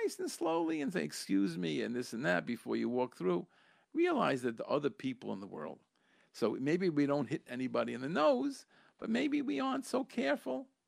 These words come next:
And there are people who do with cars. There are people who, well, on the street,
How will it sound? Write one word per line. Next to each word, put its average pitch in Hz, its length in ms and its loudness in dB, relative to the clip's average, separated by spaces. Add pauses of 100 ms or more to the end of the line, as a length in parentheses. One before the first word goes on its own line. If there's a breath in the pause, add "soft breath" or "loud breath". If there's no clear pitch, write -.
(640)
And 190 120 -2
there 220 80 6
are 214 60 6
people 226 440 0
who 226 80 -2
do 220 140 -2
with 226 240 0
cars. - 560 0 (520)
There 151 100 0
are 147 40 -2
people 196 340 -4
who, 160 120 0
well, 127 260 2 (380 soft breath)
on 95 120 -6
the - 80 -10
street, - 440 -2